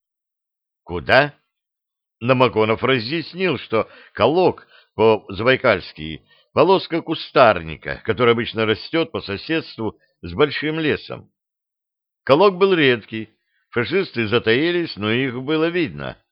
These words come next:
От густого ельника врагов отделяла старая пашня. В общем, в ловушке оказались. «А вот об этом поподробнее», — потребовал командир. Стало совсем светло, а фашисты все еще лежали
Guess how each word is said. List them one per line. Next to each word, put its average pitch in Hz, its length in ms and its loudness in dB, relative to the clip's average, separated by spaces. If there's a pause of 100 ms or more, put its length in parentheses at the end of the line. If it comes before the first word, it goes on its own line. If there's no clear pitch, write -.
(580)
От 123 200 2
густого 135 380 2
ельника 131 540 2
врагов 127 380 2
отделяла 110 600 2
старая 117 420 4
пашня. 95 600 0 (440)
В - 80 -2
общем, 160 400 -2
в 131 180 -4
ловушке 156 540 2
оказались. 135 600 -2 (920)
«А 120 140 4
вот 139 400 -2
об 135 140 -2
этом 143 240 -2
поподробнее», — 107 720 -2 (320)
потребовал 104 480 0
командир. 98 580 -4 (1160)
Стало 160 600 6
совсем 151 480 -2
светло, 120 640 0 (520)
а 71 100 -6
фашисты 107 640 -4
все 104 240 0
еще 123 240 -4
лежали 127 640 0